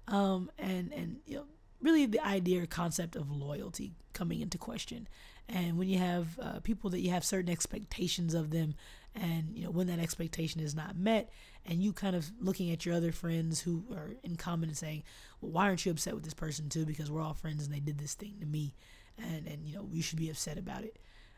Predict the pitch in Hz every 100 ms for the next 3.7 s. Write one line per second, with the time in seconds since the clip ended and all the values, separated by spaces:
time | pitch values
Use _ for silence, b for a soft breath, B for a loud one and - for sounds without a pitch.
0 | B 175 165 160 156 170 170 - 190 196
1 | 226 269 247 - - - 190 180 - -
2 | 175 175 165 160 156 156 - 160 156 156
3 | 156 156 151 147 156 151 156